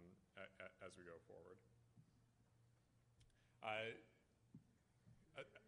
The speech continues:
uh, I think the, the flap size is all based on just, you know,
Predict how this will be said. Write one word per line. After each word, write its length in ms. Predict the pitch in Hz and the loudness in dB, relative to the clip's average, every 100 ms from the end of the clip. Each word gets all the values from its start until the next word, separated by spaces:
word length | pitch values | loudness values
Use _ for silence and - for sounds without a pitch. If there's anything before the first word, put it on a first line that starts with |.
| - - - - - - - - - - - 151 156 - - 147 - - 160 - - - - - - - - - - - - - - - - - - | -16 -16 -16 -16 -16 -16 -16 -16 -18 -18 -18 -18 -18 -18 -20 -18 -18 -18 -18 -18 -18 -18 -18 -20 -20 -20 -20 -20 -20 -16 -12 -12 -12 -14 -14 -8 6
uh, 480 | 110 110 101 101 98 101 - - - - - - | 10 12 12 12 8 4 -8 -14 -16 -14 -16 -4
I 100 | 151 | 10
think 240 | 156 147 | 10 12
the, 160 | 131 120 123 | 8 8 6
the 160 | 117 107 | 6 8
flap 300 | 151 170 170 | 10 10 12
size 340 | 156 143 135 | 12 12 12
is 80 | 120 | 10
all 160 | 123 120 | 10 12
based 320 | 120 120 120 | 12 10 10
on 240 | 117 110 | 8 10
just, 160 | 110 - - - | 6 2 -8 -2
you 80 | 117 | 6
know, 160 | 107 | 8